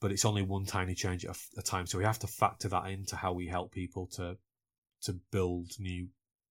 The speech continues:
long-lasting habits. The next factor is what we call the personal motivation factor. So if I want to learn how to drive, if I've learned how to drive, there was a bigger,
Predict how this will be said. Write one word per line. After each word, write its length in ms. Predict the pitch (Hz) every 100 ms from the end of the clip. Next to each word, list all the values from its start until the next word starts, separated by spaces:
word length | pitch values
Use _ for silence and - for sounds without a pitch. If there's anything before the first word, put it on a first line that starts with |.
| _
long-lasting 680 | 101 92 92 90 - 98 87
habits. 580 | 92 107 110 - - - _ _ _ _ _ _ -
The 100 | 117
next 320 | 143 147 -
factor 500 | 127 107 - 107 87
is 460 | 80 113 - - - _ _ _ _ _
what 160 | 107
we 80 | 98
call 200 | - 104
the 80 | 98
personal 460 | - 107 101 104 95
motivation 640 | 98 101 95 98 98 101
factor. 440 | 104 104 113 127 - _ _ _ _ _ _ - -
So 460 | - 104 98 98 - - _ _ _ - -
if 160 | 120 117
I 120 | 123
want 380 | 120 143 139 120
to 100 | 123
learn 320 | 117 117 113
how 160 | 104 104
to 180 | -
drive, 480 | 90 104 98 82 101
if 120 | 101
I've 120 | 98 90
learned 300 | 101 107 104
how 120 | 90
to 140 | -
drive, 440 | 82 85 82 95 -
there 100 | 98
was 140 | 101
a 40 | 104
bigger, 380 | - 110 110